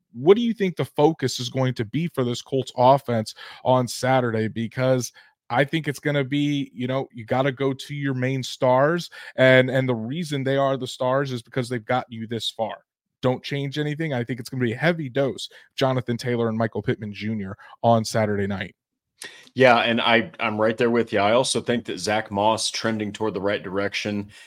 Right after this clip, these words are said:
Speaker 2: that adds an, a different element, um, because now you can have an opportunity to play Zach Moss, Jonathan Ta-, or Jonathan Taylor is your bell cow. Zach Moss now can get some carries, and Trey Sermon's probably gonna be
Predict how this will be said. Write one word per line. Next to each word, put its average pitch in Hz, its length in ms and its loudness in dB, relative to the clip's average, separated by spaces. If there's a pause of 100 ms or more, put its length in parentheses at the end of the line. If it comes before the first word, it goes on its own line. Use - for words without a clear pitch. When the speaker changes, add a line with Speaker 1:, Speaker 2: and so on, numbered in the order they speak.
(100)
Speaker 2:
that 110 340 2
adds 107 340 0
an, 95 200 -14
a 101 80 -4
different 101 380 -4
element, 107 420 -6
um, 90 260 -6
because 92 520 -4
now 101 160 -2
you 101 180 -4
can 95 380 -8
have 95 200 -4
an 98 80 -4
opportunity 98 720 -4
to 95 80 -10
play 95 560 2 (320)
Zach 113 320 0
Moss, 104 360 0
Jonathan 104 400 -2
Ta-, 107 160 -2
or 90 240 -6 (160)
Jonathan 110 360 0
Taylor 104 360 0
is 92 80 -6
your - 80 -14
bell 113 180 2
cow. 107 240 -2
Zach 110 320 0
Moss 107 300 0
now 98 160 -2
can 90 180 -10
get 98 120 -4
some 85 160 -6
carries, 101 400 -2
and 82 60 -10
Trey 110 220 0
Sermon's 110 400 2
probably 95 380 0
gonna 92 160 -4
be 98 360 -6